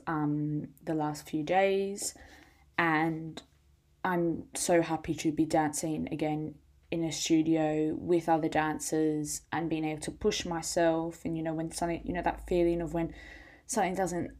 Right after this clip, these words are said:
go right, but you can do it again because, you know, people just keep going and there's, you know, groups from the corner and you just keep going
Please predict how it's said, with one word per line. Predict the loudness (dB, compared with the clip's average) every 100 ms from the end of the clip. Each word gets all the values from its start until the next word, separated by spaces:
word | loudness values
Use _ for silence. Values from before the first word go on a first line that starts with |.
| -2
go | 4
right, | 4 8 8 8 6
but | -2 -8
you | -6
can | -2 2
do | 4
it | 4
again | 4 6 6 4
because, | 0 0 0 -2 _
you | -8
know, | -8
people | -6 -6 -4
just | -4 -4 -4
keep | -2 6
going | 8 8 4
and | 2
there's, | 0 0 -8 -20 -20 -20 _
you | -6
know, | 0 2
groups | 6 6 6
from | -2
the | -2
corner | 0 0 0 0
and | -2
you | -2
just | -2 -4
keep | -4 -4 2
going | 6 8 6